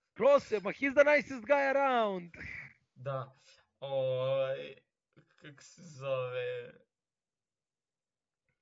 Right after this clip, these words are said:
Speaker 2: da, ali, kao, um, he wouldn't do-, ne, ma kakvi, zašto bi, realno, zašto bi? Ovaj, ali da, um, oni unište sad taj Ion Engine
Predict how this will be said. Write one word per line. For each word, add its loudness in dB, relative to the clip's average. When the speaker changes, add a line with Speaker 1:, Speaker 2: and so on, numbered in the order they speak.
Speaker 2:
da, -6
ali, -14
kao, -10
um, -12
he -16
wouldn't -14
do-, -10
ne, -20
ma -20
kakvi, -20
zašto -18
bi, -20
realno, -14
zašto -20
bi? -20
Ovaj, -2
ali -8
da, -2
um, -10
oni -6
unište -4
sad -4
taj 2
Ion -4
Engine -6